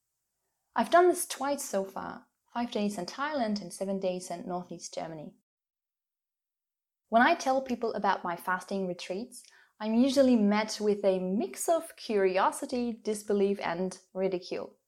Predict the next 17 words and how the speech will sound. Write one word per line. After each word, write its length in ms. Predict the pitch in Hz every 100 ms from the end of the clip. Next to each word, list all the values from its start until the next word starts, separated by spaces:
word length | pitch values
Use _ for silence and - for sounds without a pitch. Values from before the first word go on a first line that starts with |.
| _ _ _ _ _ _ _ _ _
Yes, 400 | 208 196 - - _ _ _ _ _
fasting 400 | 247 247 247 233
is 120 | 208
not 300 | 220 262 269
the 60 |
most 300 | 214 202 190
intuitive 380 | 175 - 233 190
thing 300 | - 214 277
to 100 | 277
do 220 | 185 202 220
in 80 |
a 100 | 180
world 500 | 170 180 190 202 202
of 160 | 185 180
indulgence 640 | 190 180 185 202 220 208 196
and 100 | 175
abundance. 580 | 160 180 202 226 -